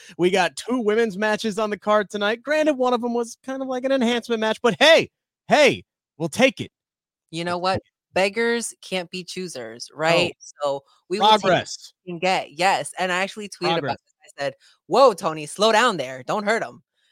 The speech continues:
Speaker 2: You know, you gotta pace it out here." <laughs>
Speaker 1: Oh my good. We had, I think we had six women on the card tonight. No, 'cause we also saw Julia too. So I think we saw seven women on a two-hour show tonight.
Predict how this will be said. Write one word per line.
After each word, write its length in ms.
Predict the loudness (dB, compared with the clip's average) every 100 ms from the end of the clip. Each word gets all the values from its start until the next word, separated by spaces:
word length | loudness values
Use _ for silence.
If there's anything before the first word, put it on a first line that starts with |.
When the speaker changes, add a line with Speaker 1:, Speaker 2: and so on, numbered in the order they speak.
| _ _ _
Speaker 2:
You 180 | -6 -4
know, 160 | -2 -4 -6 -20 -6
you 80 | 0
gotta 200 | 0 0
pace 280 | 0 -2 -2
it 60 | 0
out 200 | 2 2
here." 340 | -2 -2 -2 -4 -6
<laughs> 400 | -12 -14 -20 _
Speaker 1:
Oh 260 | -6 -4 -4
my 180 | -4 -8
good. 260 | -6 0
We 140 | 2 2
had, 260 | 2 0 _ _ -8
I 60 |
think 120 | -6 -2
we 120 | -4
had 120 | -6
six 320 | -10 -10 -8
women 240 | -6 -4 -4
on 120 | -6
the 60 |
card 260 | -8 -10 -10
tonight. 260 | -14 -20 -8
No, 360 | 0 0 0 -2
'cause 200 | -6 -2
we 100 | 0
also 240 | 0 -2
saw 160 | -6 -4
Julia 380 | -4 -4 -2 -2
too. 180 | -4
So 140 | -4 -4
I 40 |
think 160 | -4 -4
we 100 | -2
saw 140 | -2
seven 540 | -4 0 2 2 2 0
women 240 | 0 0
on 140 | -2 -4
a 40 |
two-hour 440 | -4 -2 0 -2
show 240 | -4 -4 -4
tonight. 400 | -2 -2 -4